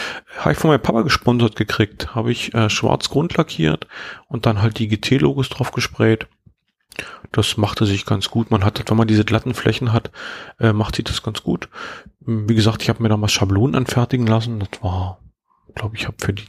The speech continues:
zwei oder drei Schablonen, glaub ich, einen Zehner bezahlt. Da war der Versand schon mit drin.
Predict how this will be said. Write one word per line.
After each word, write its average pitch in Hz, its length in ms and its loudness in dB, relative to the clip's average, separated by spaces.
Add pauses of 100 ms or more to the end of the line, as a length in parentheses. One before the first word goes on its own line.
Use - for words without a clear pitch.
zwei 101 440 2
oder 101 160 4
drei 98 320 0
Schablonen, 104 720 -2
glaub 110 140 -6
ich, 101 80 -6
einen 101 100 -12
Zehner 107 360 2
bezahlt. 95 440 -2
Da 101 120 -4
war 104 80 -4
der 101 80 -6
Versand 95 320 -2
schon 101 100 -2
mit 98 180 -6
drin. 107 140 0